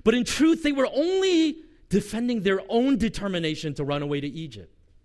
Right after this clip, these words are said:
How then can we distinguish what is our will and what is God's will? How do we do that? I think this is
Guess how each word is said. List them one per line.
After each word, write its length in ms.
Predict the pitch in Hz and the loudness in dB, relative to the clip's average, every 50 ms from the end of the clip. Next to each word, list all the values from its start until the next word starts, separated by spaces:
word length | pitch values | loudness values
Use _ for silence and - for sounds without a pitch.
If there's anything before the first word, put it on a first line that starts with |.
| _ _ _ _ _ _ _ _ _ - - - - - - | _ _ _ _ _ _ _ _ _ -20 -20 -20 -20 -12 -6
How 320 | - - 294 330 403 381 | -2 0 0 2 2 0
then 440 | 330 220 233 214 190 196 202 214 214 | 0 2 2 2 2 0 -2 -4 -6
can 260 | - - - - 214 | -8 -10 -8 -4 -4
we 100 | 220 220 | -2 -2
distinguish 1120 | 190 - 226 - - - - - 262 277 285 277 196 160 139 107 92 - - - - - _ _ _ _ _ _ _ _ _ _ _ _ _ _ _ - _ _ _ _ - | -2 -4 -4 -4 -6 -8 -8 -6 -4 -2 0 0 0 -2 -2 -4 -6 -10 -14 -18 -20 -20 _ _ _ _ _ _ _ _ _ _ _ _ _ _ _ -20 _ _ _ _ -6
what 140 | 139 151 | -4 -4
is 140 | 160 143 120 | -4 -4 -4
our 240 | 143 147 147 151 147 | -4 -4 -4 -6 -6
will 300 | 123 113 101 92 98 - _ - - _ _ _ _ _ _ _ _ _ _ _ _ - | -8 -8 -12 -14 -16 -20 _ -20 -20 _ _ _ _ _ _ _ _ _ _ _ _ -12
and 120 | - 131 127 | -10 -8 -6
what 120 | 131 123 | -6 -6
is 140 | 127 110 90 | -6 -8 -10
God's 360 | - 110 95 92 101 - - | -12 -14 -14 -14 -16 -18 -20
will? 200 | - 104 - - - _ _ _ _ _ _ _ _ _ _ - | -20 -20 -20 -20 -20 _ _ _ _ _ _ _ _ _ _ -12
How 140 | - - 226 | -10 -8 -6
do 80 | 247 | -4
we 100 | 254 254 | -2 -2
do 280 | 202 151 196 202 202 220 | -4 -4 -4 -6 -6 -6
that? 280 | 143 120 101 - - _ _ _ _ _ _ _ _ _ _ _ _ _ _ _ _ _ _ _ _ - - _ _ - | -8 -12 -16 -16 -20 _ _ _ _ _ _ _ _ _ _ _ _ _ _ _ _ _ _ _ _ -20 -20 _ _ -6
I 100 | - 247 | -6 -4
think 320 | - - 311 294 262 - - - - - - | -2 -2 -2 -2 -2 -6 -10 -20 -16 -8 -4
this 180 | 214 247 - 262 | -2 -2 -2 -2
is 320 | 247 208 - - - - | -4 -4 -4 -8 -12 -16